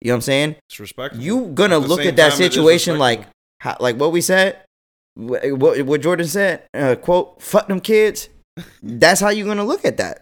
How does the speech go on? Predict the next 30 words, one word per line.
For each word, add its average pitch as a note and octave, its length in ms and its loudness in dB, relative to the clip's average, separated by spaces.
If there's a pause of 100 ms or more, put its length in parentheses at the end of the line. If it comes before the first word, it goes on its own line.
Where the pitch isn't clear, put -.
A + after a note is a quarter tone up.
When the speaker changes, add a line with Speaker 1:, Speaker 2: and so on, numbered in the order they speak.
(140)
Speaker 1:
If F3 180 2
you A3+ 120 2
already G#3+ 360 2
have G3+ 200 -4
a - 180 -4 (460)
Speaker 2:
A, A#2+ 120 -6
a A2+ 400 -10
Speaker 1:
bad G3 260 6
relationship F3+ 600 -2
with - 140 -8
Speaker 2:
Yeah, E3+ 120 -2
Speaker 1:
her, C3+ 280 -2 (140)
Speaker 2:
that's A2+ 160 -14
true. F#2+ 220 -20
Speaker 1:
the C3 220 2
only G#3+ 280 0
good D#3+ 280 0
about D#3 300 2
that D3 120 2
relationship C#3 680 -2
is A2 260 -4
what B2+ 360 -4
you C#3+ 200 -4
and A#2+ 120 -4
her B2 160 -6
conceived, B2+ 520 -6
which A2 200 -12
is G#2 140 -16
your F#2+ 80 -14
child. A2+ 380 -6